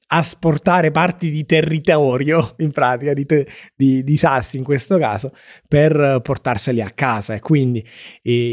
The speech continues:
i quarantuno chili di sassi sono stati sequestrati e riportati alla spiaggia di appartenenza. E il, eh, signore francese, il turista francese, è stato multato,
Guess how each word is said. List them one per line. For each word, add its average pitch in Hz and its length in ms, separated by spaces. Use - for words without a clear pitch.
i 147 60
quarantuno 151 580
chili 185 220
di 175 120
sassi 220 360
sono 175 200
stati 151 320
sequestrati 151 1040
e 175 140
riportati 180 1040
alla 165 240
spiaggia 143 500
di 143 120
appartenenza. 127 1000
E 160 380
il, 139 160
eh, 135 420
signore 143 320
francese, 113 540
il 117 180
turista 135 380
francese, 113 400
è 107 40
stato 120 360
multato, 180 1000